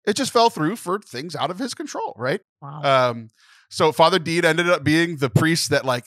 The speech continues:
Speaker 1: did adoration. He was one of the three
Speaker 2: Wow.
Speaker 1: priests that heard confessions. The other t-, one was local, and the other one was, like, a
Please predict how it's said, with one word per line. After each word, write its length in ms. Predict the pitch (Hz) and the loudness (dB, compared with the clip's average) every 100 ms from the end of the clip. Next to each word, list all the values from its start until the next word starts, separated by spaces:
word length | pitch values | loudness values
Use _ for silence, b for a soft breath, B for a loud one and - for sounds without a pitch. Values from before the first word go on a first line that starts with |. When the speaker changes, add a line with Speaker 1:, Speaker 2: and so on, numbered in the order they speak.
| 117 | -6
Speaker 1:
did 160 | 131 | -4
adoration. 540 | 123 120 156 196 202 196 | -2 0 0 2 0 -2
He 100 | 147 | -4
was 120 | 123 | -6
one 100 | 131 | -6
of 80 | 120 | -8
the 80 | 113 | -12
three 300 | - 143 147 | -10 -8 -4
Speaker 2:
Wow. 80 | 147 | -2
Speaker 1:
priests 260 | 156 - | 0 -2
that 160 | 131 110 | -2 0
heard 300 | 135 127 - | 0 -2 -6
confessions. 640 | 113 - 151 - 185 180 | -10 -2 -2 0 -6 -6
The 100 | 127 | -6
other 160 | 120 127 | -6 -6
t-, 140 | - | -10
one 240 | 131 139 143 | -4 -2 -2
was 160 | 131 | -2
local, 480 | 131 131 135 139 143 B B - | 0 0 0 -4 -4 B B -10
and 140 | 131 | -2
the 80 | 131 | 0
other 120 | 131 | 2
one 120 | 135 | 0
was, 160 | 127 117 | 0 0
like, 220 | 127 - | -2 0
a 180 | 120 | -2